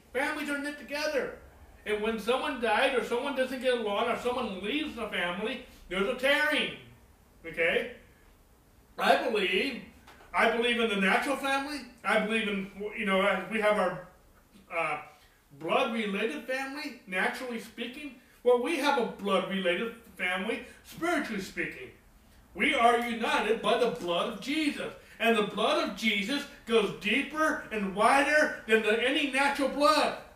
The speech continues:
And when there's a tearing in the natural family,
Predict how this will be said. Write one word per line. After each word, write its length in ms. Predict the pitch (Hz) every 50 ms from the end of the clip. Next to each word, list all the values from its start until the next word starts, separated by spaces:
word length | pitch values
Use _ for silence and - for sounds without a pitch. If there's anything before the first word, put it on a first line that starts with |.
| - - - - - - - _ - - - - - - - - - - - -
And 320 | 233 240 233 220 - - - - 185
when 160 | 208 233 240
there's 200 | 233 233 226 226
a 100 | 220 190
tearing 480 | - 226 240 262 285 302 302 294 269 254
in 80 | 240
the 120 | 233 226 208
natural 480 | 214 214 240 311 320 311 311 285 247
family, 600 | - 220 208 196 185 185 196 226 277 285 - -